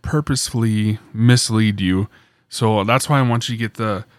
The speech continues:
the real context, the, the cultural and historical context of the verses, of the reference verses I'm sharing, so that way you can continue growing as well. And we can learn from one another,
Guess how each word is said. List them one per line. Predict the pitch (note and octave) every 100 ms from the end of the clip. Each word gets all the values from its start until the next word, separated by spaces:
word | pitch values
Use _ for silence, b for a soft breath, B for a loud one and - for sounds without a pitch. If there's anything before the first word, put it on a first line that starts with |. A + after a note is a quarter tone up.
| b
the | A2+
real | A2 B2+ C3+
context, | - A#2+ A2+ A#2 G#2+ - -
the, | F2+ F2+ E2
the | G2+
cultural | - C3 B2+ - A#2 G2+
and | F#2+
historical | A2 - - C3+ C3 - A2
context | - G#2+ G#2 - G#2+ - -
of | G#2 G2+
the | G2+
verses, | G#2 A#2 B2+ - G2 G2+
of | G#2
the | G2+
reference | G2+ A#2+ - C#3+ C3
verses | G#2+ G#2 - G2+
I'm | G#2 G2+
sharing, | - - F#2+ G2+ G2 - b b b b b
so | - A#2+
that | A2+ A2+
way | A2
you | A2+ C#3
can | D3 D3+
continue | C3 A#2+ B2 A2+
growing | G#2+ G#2 G#2 G#2 G2+
as | G2+ G2
well. | G#2+ D#3 E3 G2 - _ b b b b b
And | - A2+ A2+ A2+ A2
we | A#2+
can | A#2+ A#2+
learn | A#2 A2+
from | A2+ A2
one | A2
another, | A2 A2+ A2+ A2 A2